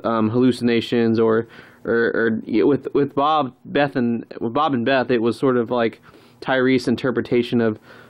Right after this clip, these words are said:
of going to heaven because, um, Bob and Beth were, were taking him away in a car. Um, but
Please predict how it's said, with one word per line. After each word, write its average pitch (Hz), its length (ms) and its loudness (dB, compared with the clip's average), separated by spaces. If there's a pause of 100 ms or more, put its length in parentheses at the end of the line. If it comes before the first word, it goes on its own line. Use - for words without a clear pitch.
(120)
of 113 200 0
going 120 280 2
to 110 80 2
heaven 113 380 2
because, 110 500 -2
um, 107 340 0
Bob 123 260 0
and 113 160 0
Beth 117 300 0
were, 117 200 0 (260)
were 113 80 -2
taking 127 340 0
him 120 160 2
away 113 320 2
in 110 80 2
a 107 40 0
car. 110 600 -2 (760)
Um, 110 560 -2 (160)
but 110 640 0